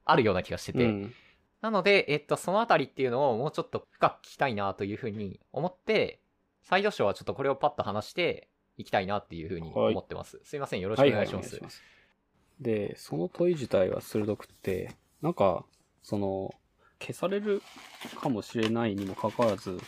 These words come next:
Speaker 2: 結構消す前提でディフェンス書いてるじゃん？で、そのディフェンスのコードって結構重複してるじゃんって話ですよね。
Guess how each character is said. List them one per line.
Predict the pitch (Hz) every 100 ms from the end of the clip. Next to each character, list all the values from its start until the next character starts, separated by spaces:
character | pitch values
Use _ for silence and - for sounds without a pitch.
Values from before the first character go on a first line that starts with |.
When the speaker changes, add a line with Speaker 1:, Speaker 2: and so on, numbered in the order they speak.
| - - - -
Speaker 2:
結 | 180 -
構 | 101 92 92 -
消 | -
す | 139 151
前 | 147 151
提 | 151
で | 131
デ | 123
ィ | 107
フ |
ェ | 143
ン |
ス | 135 143
書 | 135
い | 147
て | 101
る | 95
じ |
ゃ | 95
ん？ | 120 -
で、 | 110
そ | -
の | 123 123
デ | 117
ィ |
フ | 143
ェ |
ン | 147
ス | 147
の | 147
コ | 165 123
ー |
ド | 104
っ |
て | - 95 92 - _ _ -
結 | - -
構 | 101
重 | - 113
複 | -
し | -
て | 147
る | 127
じ |
ゃ | 104
ん |
っ |
て | 107
話 | 90 90
で | 101
す | -
よ | -
ね。 | 90